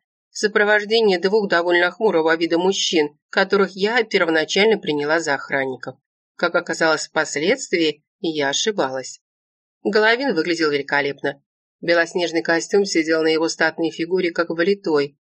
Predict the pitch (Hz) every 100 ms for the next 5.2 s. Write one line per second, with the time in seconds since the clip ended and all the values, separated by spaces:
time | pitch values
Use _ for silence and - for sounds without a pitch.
0 | _ _ - 208 190 185 185 185 185 226
1 | 220 185 180 208 190 175 175 170 170 220
2 | - - 156 151 147 139 135 - 139 139
3 | - _ _ - 190 190 196 185 185 180
4 | 190 220 220 196 180 190 185 226 202 175
5 | 165